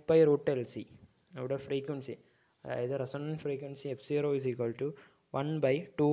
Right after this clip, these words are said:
pi root of എൽ സി ടി. ഇവിടെ variable കപ്പാ-, മറ്റേ വരാക്ടർ ഡയോഡാണ് യൂസ് ചെയ്യുന്നത്, അതിൻ്റെ capacitance പറയുന്നത് സി ടി. സി ടി എന്ന് പറയുന്നത് ഇവിടെ രണ്ട്, നമ്മൾ ഇവിടെ രണ്ട്, ഏഹ്,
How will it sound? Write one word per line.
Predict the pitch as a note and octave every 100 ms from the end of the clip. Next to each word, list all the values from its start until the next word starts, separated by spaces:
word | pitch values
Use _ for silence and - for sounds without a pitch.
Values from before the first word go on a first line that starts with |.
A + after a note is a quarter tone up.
| D3 D#3
pi | D#3 D#3
root | C#3 C3+ D3
of | D3+ -
എൽ | C#3+ D#3 -
സി | C#3+ C3
ടി. | B2 - - _ -
ഇവിടെ | C3+ C#3 C3
variable | C3 C#3+ D3+ D3+
കപ്പാ-, | D3 D3 D3 C#3+
മറ്റേ | C3+ B2+ - _ _ _ _ _ - C3+
വരാക്ടർ | C3 C3+ C3+ E3 D#3
ഡയോഡാണ് | C#3+ D3 D3 C#3+
യൂസ് | C3 C#3+
ചെയ്യുന്നത്, | C3+ C#3+ D3+
അതിൻ്റെ | C3+ C#3 C#3+
capacitance | C#3 - C#3 C3+ C#3+ C#3+
പറയുന്നത് | C#3 C#3 D3+
സി | D3+ C#3 -
ടി. | A2 _ _ _ _ _ - -
സി | C3+ C3+
ടി | D#3+
എന്ന് | D#3+ D3+
പറയുന്നത് | D3 D3+ D#3 -
ഇവിടെ | C#3 C#3
രണ്ട്, | B2+ C#3+ D#3 D#3+ - _ _
നമ്മൾ | C#3+ D3 C#3 C#3+
ഇവിടെ | C3+ C#3 C3
രണ്ട്, | C#3+ D#3 E3 - - - D3+
ഏഹ്, | D3 C#3+